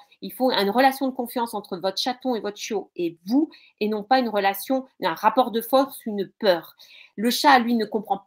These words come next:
pas du tout la punition parce que il a, euh, c'est un, un, un, un chat qui est territorial, qui n'a, qui, qui n'a pas, qui n'est pas régi par des règles sociales comme le chien, par exemple. Il n'y a pas de hiérarchie chez le chat. Donc, il va pas comprendre la punition. Donc, ça va le stresser.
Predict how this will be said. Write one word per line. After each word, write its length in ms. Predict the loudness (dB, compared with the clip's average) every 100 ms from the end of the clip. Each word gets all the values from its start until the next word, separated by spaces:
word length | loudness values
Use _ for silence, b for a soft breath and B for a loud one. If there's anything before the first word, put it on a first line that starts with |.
| 4
pas 120 | 4
du 160 | 4
tout 100 | 0
la 100 | 0
punition 440 | 0 -4 -6 -6 -4
parce 200 | -6 -4
que 160 | -6 -6 B B _
il 200 | 0 8
a, 220 | 8 8 4 B 0
euh, 200 | 2 2
c'est 260 | -2 4
un, 180 | 6 6
un, 320 | 6 6 6 4
un, 260 | 2 2 0
un 80 | 0
chat 200 | 4 4
qui 200 | 2 -4
est 140 | 0
territorial, 500 | -2 0 0 2 2
qui 80 | 0
n'a, 180 | 0 0 -6
qui, 180 | -16 -20 _
qui 60 | 0
n'a 120 | 0
pas, 340 | 4 4 4 0
qui 80 | -4
n'est 100 | 2
pas 120 | 2
régi 260 | 2 0
par 140 | 2 2
des 100 | 0
règles 300 | -2 -4 -6
sociales 380 | -8 -6 -6 -4
comme 200 | -6 -4
le 60 |
chien, 300 | -6 -4 -6
par 140 | -6 -8
exemple. 300 | -6 -6 -8
Il 260 | -18 -4 -2
n'y 40 |
a 40 |
pas 100 | 2
de 100 | 2
hiérarchie 560 | 2 0 -2 -6 -4 -4
chez 140 | -4
le 60 | -6
chat. 240 | -2 -4 -4 B 0
Donc, 160 | 2
il 40 | 4
va 80 |
pas 100 | 4
comprendre 360 | 4 0 2 2
la 80 | 2
punition. 440 | -2 -6 -4 -6
Donc, 140 | -4 -2
ça 80 |
va 100 | 2
le 60 | 0
stresser. 520 | 0 -4 -2 -4 -4